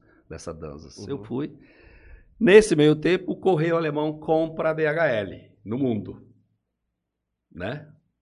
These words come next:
Speaker 1: Desculpa, eu falei que era belga, não. A Danzas era uma empresa alemã.
Speaker 2: Certo.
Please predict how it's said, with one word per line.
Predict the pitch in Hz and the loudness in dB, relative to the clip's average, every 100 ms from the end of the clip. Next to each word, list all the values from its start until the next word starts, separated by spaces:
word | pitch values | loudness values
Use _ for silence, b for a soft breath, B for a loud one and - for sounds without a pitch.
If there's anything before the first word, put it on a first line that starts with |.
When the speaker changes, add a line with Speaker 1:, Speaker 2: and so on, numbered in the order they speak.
| _ _ _ - - - | _ _ _ -20 -20 -20
Speaker 1:
Desculpa, | - - - - | -20 -18 -18 -18
eu | - | -16
falei | 76 76 | -16 -12
que | |
era | 78 | -12
belga, | 73 78 78 117 | -12 -14 -14 -12
não. | 107 73 62 | -14 -14 -18
A | |
Danzas | - 80 98 95 90 | -16 -14 -14 -14 -14
era | 101 | -12
uma | |
empresa | 92 95 90 | -12 -12 -12
alemã. | 104 123 110 - - - | -12 -12 -12 -16 -20 -20
Speaker 2:
Certo. | 101 87 | -20 -20